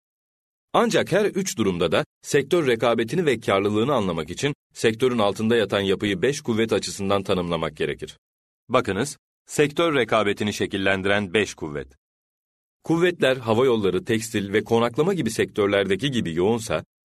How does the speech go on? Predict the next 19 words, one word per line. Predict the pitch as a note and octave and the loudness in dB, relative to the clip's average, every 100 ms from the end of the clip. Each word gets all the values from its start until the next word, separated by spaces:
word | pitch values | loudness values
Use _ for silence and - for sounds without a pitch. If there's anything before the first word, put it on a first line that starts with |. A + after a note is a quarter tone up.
| _ | _
neredeyse | B2+ G3 F#3 E3+ D3+ | 0 2 2 0 -2
hiçbir | C3+ - A3 | -4 -6 -2
şirket | A#2+ - G2+ G2 | -2 0 0 -2
cazip | - A2+ C3 E3+ | 0 2 2 -2
yatırım | C3 A#2 C#3 | -2 -2 -2
getirileri | C3 B2 B2+ A#2+ A#2 | 0 0 0 0 2
elde | A2 G2+ | 2 2
edemez. | F#2 D#2+ C2+ - - _ _ _ _ _ _ _ _ - | 0 -2 -6 -14 -20 _ _ _ _ _ _ _ _ -4
Kuvvetler, | C#3+ E3+ F#3 G3+ A3 - - | 0 0 2 0 -2 -8 -2
yazılım, | C3+ B2+ C3 G2 | 0 2 2 2
meşrubat | G#2+ A2+ A2 G2+ F2 - - | 2 0 0 0 0 -2 -8
ve | G#2 A2 | -6 -2
tuvalet | A2 A2+ D3 | 2 2 2
malzemeleri | A2+ G2 G2 G2 F#2+ F2+ F#2 | 0 0 0 2 2 2 -2
ve | F#2 G2+ | -2 2
benzeri | G#2 G#2 A2+ | 2 2 0
sektörlerdeki | A#2+ G#2 F#2+ G#2 G2+ F#2+ G2 G#2+ | 0 -2 0 0 2 0 -2 -6
gibi | F#2 | -4
yumuşaksa, | F#2 F#2+ D3 C3+ - | -4 -2 -2 -4 -6